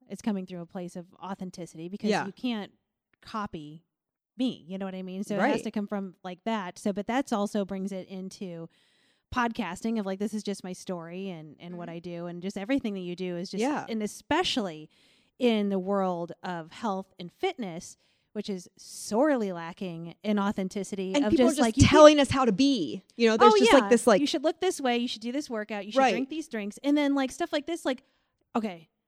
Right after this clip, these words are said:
Speaker 1: this is something that I, I learned from the Mind Pump podcast where I was like, this, I'm like, <gasps> and I'm like, I know how much things are fake and I
Speaker 3: But it's
Speaker 1: understand
Speaker 3: still,
Speaker 1: fake
Speaker 3: it's
Speaker 1: things.
Speaker 3: still hard.
Speaker 2: Yeah.
Speaker 3: It's
Speaker 1: Do you guys
Speaker 3: still hard.
Speaker 1: follow Paige Hathaway?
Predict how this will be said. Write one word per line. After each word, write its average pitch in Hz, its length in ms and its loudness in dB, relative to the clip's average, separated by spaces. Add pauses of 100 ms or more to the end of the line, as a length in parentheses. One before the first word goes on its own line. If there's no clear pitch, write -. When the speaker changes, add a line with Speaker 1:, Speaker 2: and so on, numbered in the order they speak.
(260)
Speaker 1:
this 277 180 0
is 269 80 -8
something 214 360 -4
that 190 120 -8 (240)
I, 196 80 -10
I - 40 -8
learned 185 420 -10
from 175 320 -8
the 160 80 -12
Mind 240 260 -2
Pump 202 260 -10
podcast 175 600 -14
where 190 100 -6
I 180 140 -6
was 185 100 -8
like, 175 220 -12
this, 254 180 -8
I'm 208 200 -6
like, 175 240 -12 (100)
<gasps> 302 680 -16
and 302 100 2
I'm 311 140 4
like, 320 160 0
I 311 200 4
know 220 640 4
how 262 220 0
much 262 440 -2 (100)
things 269 580 0
are 254 120 -2
fake 254 640 -6 (100)
and 214 180 -6
I 208 120 -6
Speaker 3:
But - 40 -
it's 185 80 -10
Speaker 1:
understand 214 1000 -4
Speaker 3:
still, 202 100 -4
Speaker 1:
fake 269 260 -4
Speaker 3:
it's - 60 -12
Speaker 1:
things. 339 240 -4
Speaker 3:
still 185 220 -10
hard. 202 120 -16
Speaker 2:
Yeah. 170 160 -8 (240)
Speaker 3:
It's - 240 -20
Speaker 1:
Do 254 100 -4
you 247 140 0
guys 294 240 0
Speaker 3:
still - 80 -18
hard. 254 140 0
Speaker 1:
follow 262 140 -2
Paige 247 280 -8
Hathaway? 240 600 -6